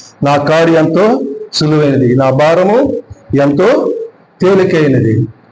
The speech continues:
ఆయనలోకి వస్తే మనం తేలిగ్గానే, ఆయన ఓ-, మనం ఏది చేయలేము అనుకుంటే మనం ఏది చేయలేము.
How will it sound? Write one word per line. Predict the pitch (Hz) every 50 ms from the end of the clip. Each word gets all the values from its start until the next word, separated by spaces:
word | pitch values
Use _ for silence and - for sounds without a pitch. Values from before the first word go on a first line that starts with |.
| _ - - - - _ _ _ _ _ _ -
ఆయనలోకి | 175 226 269 269 277 285 285 285 269 - 202
వస్తే | 208 208 208 - 269
మనం | 277 285 247 240 - - 196
తేలిగ్గానే, | 202 208 208 214 175 175 190 170 180 185
ఆయన | 202 190 185 185 202 214 202 185 175 160
ఓ-, | 156 160 196 208
మనం | 202 208 202 202
ఏది | 214 254 269 262
చేయలేము | - 247 254 254 254 254 254 254 254 233
అనుకుంటే | 226 220 220 220 196 226
మనం | 220 185 180 180 196
ఏది | 202 214 233
చేయలేము. | 202 - 196 180 160 143 131 113 101 98 - - -